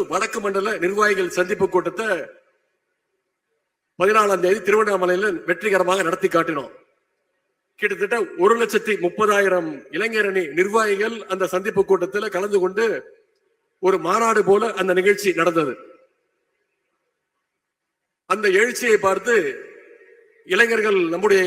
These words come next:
திராவிட முன்னேற்ற கழகத்துல எந்த அளவுக்கு ஈடுபாடோடு வந்திருக்கிறாங்க என்ற எழு-, அந்த எழுச்சியை பார்த்து அந்த மக்கள் கடலை பார்த்து, இளைஞர் கடலை பார்த்து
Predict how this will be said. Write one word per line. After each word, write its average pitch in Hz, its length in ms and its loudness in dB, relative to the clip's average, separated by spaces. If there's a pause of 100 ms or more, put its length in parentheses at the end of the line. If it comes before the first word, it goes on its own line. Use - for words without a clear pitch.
திராவிட 208 340 0
முன்னேற்ற 208 320 2
கழகத்துல 196 440 0
எந்த 196 200 -2
அளவுக்கு 220 420 -4
ஈடுபாடோடு 202 480 -2 (460)
வந்திருக்கிறாங்க 185 580 0 (260)
என்ற 185 200 -6
எழு-, 190 240 -2
அந்த 175 200 -2
எழுச்சியை 214 420 2
பார்த்து 180 340 -2 (300)
அந்த 175 200 -4
மக்கள் 180 360 -6
கடலை 196 240 -2
பார்த்து, 180 300 -2
இளைஞர் 202 340 -2
கடலை 185 200 2
பார்த்து 175 340 -6